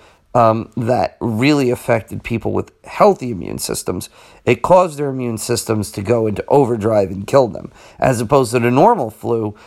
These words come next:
Normal strains of flu usually just affect people with weakened immune systems, the elderly, the newborns. This one hit people that had healthy immune systems, and that's why it was especially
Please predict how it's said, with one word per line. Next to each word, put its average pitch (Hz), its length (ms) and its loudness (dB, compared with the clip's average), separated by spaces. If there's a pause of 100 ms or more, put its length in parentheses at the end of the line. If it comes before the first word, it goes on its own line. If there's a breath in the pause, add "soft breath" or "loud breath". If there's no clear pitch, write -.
Normal 196 340 4
strains 143 360 -4
of 117 80 -10
flu 120 440 2 (200 soft breath)
usually 131 520 0
just 107 240 -8
affect 120 360 -2
people 117 400 -2 (140 soft breath)
with 113 160 0
weakened 120 380 0
immune 104 240 -6
systems, - 420 -8 (160 soft breath)
the 120 160 0
elderly, 110 580 0 (100)
the 113 80 0
newborns. 95 420 -2 (200 soft breath)
This 151 380 2
one 120 400 -4 (140)
hit - 280 0
people 117 520 0 (180 soft breath)
that 131 220 -2
had - 100 -6
healthy 175 340 2
immune 107 280 -4
systems, 110 520 -4 (380 soft breath)
and 151 160 2
that's 139 240 -4
why 127 120 4
it - 80 -4
was 107 140 -4
especially - 1040 -2